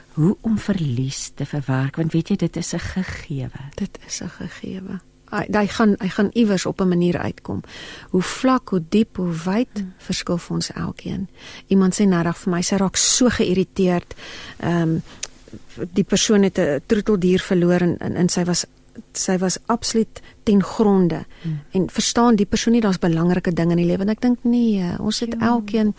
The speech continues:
Speaker 2: ons het, ons, ons voel hom op verskillende plekke. En ek sê altyd vir die, vir die jong mense, sê, "Dan lag hulle," sê hulle, "Ag, Tanya," sê ek, "Waar voel jy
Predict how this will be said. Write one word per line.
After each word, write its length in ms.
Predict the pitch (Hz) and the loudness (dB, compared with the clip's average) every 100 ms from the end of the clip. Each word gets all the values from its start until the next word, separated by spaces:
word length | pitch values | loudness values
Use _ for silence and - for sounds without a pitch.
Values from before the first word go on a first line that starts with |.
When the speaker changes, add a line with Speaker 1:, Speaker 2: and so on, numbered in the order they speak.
| - - - - - | -8 -16 -16 -16 -8
Speaker 2:
ons 140 | - 196 | -2 0
het, 160 | 214 | 0
ons, 160 | 196 190 | 0 -2
ons 180 | 180 - | -2 -4
voel 180 | - 254 | 2 4
hom 120 | 226 | 4
op 100 | 196 | 4
verskillende 580 | 185 - - 180 180 165 | -2 -2 0 2 2 0
plekke. 460 | - 165 165 147 160 - - - - - - | -4 -6 -6 -8 -10 -12 -20 -20 -20 -20 -10
En 80 | 190 | -2
ek 140 | 190 - | -2 -2
sê 80 | |
altyd 280 | - 196 202 | -2 -2 -2
vir 80 | 190 | 0
die, 140 | 180 - | 0 0
vir 140 | - | -2
die 100 | 180 | 0
jong 140 | 170 175 | 2 2
mense, 220 | 170 175 | 0 0
sê, 80 | 170 185 | 0 0
"Dan 100 | 165 | 0
lag 200 | 160 - | 0 -2
hulle," 140 | 175 | -2
sê 60 | 185 | 0
hulle, 120 | 175 | 0
"Ag, 140 | 170 - | -2 -4
Tanya," 260 | 160 170 | -6 -4
sê 120 | 180 196 | -4 -4
ek, 100 | - - - | -8 -16 -6
"Waar 240 | 196 247 | -2 0
voel 360 | - - 196 175 | -2 -2 0 0
jy 400 | 165 160 156 | 0 -4 -6